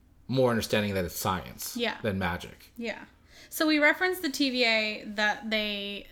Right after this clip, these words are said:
Speaker 2: that the hunters were very stormtrooper-like. Obviously, they're not clones 'cause we can see
Speaker 1: Mm-hmm.
Speaker 2: that they look different from each other, but
Speaker 1: Yeah, they didn't bother giving them guns. They're like, "Well, you're not gonna
Speaker 2: Yeah.
Speaker 1: hit anything."
Speaker 2: Yeah. So here's a new theory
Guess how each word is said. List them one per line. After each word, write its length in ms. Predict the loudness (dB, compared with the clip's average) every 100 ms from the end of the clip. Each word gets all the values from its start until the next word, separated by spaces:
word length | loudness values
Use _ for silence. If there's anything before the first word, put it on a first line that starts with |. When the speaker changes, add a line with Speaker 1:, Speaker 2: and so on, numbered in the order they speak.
| -8
Speaker 2:
that 260 | -4 -4
the 240 | -4 -8 -6
hunters 720 | 0 2 2 0 -2 -6 -12 -8
were 200 | -4 -2
very 380 | 0 0 0 -6
stormtrooper-like. 960 | -4 -4 -4 -6 -8 -8 -10 -14 -18 -20 -20 -20 -20 -20 -2 2
Obviously, 380 | 2 2 0
they're 140 | 2 2
not 240 | 2 0
clones 440 | -6 -6 -6 -8 -10
'cause 160 | -10
we 80 | -8
can 140 | -4
see 80 | -2
Speaker 1:
Mm-hmm. 80 | -2
Speaker 2:
that 60 | -4
they 120 | -6
look 240 | -4 -6 -6
different 320 | -8 -8 -8
from 120 | -4
each 220 | -2 4
other, 240 | 6 6 4
but 100 | 4
Speaker 1:
Yeah, 240 | 4 4 -4 4
they 100 | 6
didn't 140 | 8
bother 180 | 6 6
giving 200 | 4 2
them 100 | 2
guns. 280 | 2 0 2
They're 80 | 0
like, 160 | -2 0
"Well, 80 | 2
you're 80 |
not 160 | 2 2
gonna 100 | 2
Speaker 2:
Yeah. 40 | 4
Speaker 1:
hit 220 | 4 4
anything." 440 | 4 -2 -4 -6
Speaker 2:
Yeah. 320 | -2 0 0 -2
So 680 | -6 2 4 4 2 -4 -12 -6
here's 300 | 2 4 4
a 80 |
new 300 | 4 4 4
theory 580 | 4 0 -4 -4 -8 -10